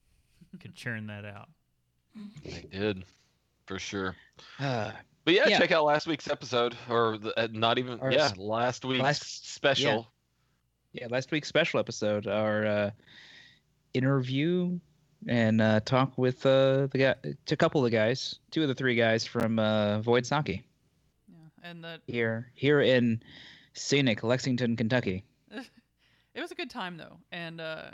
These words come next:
Speaker 4: oh my gosh, that, that cedar room. <laughs>
Speaker 2: Mm.
Speaker 3: Yeah.
Speaker 4: I just wanna
Speaker 1: Koji
Speaker 4: smell
Speaker 1: room.
Speaker 4: that. <laughs>
Speaker 3: Oh, nah.
Speaker 2: I drank a whole bottle, by the way, of their sake today.
Speaker 3: I ha-, I had a very rough day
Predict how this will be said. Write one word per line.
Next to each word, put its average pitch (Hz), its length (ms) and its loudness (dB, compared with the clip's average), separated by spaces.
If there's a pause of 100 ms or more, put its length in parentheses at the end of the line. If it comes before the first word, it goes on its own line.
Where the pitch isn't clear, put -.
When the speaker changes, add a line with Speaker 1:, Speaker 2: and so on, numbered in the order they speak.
(120)
Speaker 4:
oh 202 80 -14
my 185 100 -10
gosh, 160 400 -14
that, 165 280 -12 (120)
that 170 180 -14 (140)
cedar 165 240 -16
room. 156 340 -18 (440)
<laughs> 339 60 -16 (420)
Speaker 2:
Mm. 101 260 -12
Speaker 3:
Yeah. 101 300 -6 (580)
Speaker 4:
I 202 80 -8
just 127 100 -4
wanna 123 140 -4
Speaker 1:
Koji 120 120 -4
Speaker 4:
smell 196 240 -2
Speaker 1:
room. 110 100 0
Speaker 4:
that. - 240 -8 (100)
<laughs> - 1120 -20
Speaker 3:
Oh, 98 160 -8 (140)
nah. 95 240 -6 (320)
Speaker 2:
I - 100 2
drank 147 280 2
a 113 80 2
whole 113 180 0
bottle, 95 640 0
by 101 160 2
the 92 80 0
way, 90 300 -4
of 90 160 -10
their 92 160 0
sake 90 300 -2
today. 117 320 -6
Speaker 3:
I 180 120 4
ha-, 190 120 2 (420)
I 170 100 2
had 220 160 4
a 165 80 4
very 143 380 2
rough 135 340 0
day 139 460 0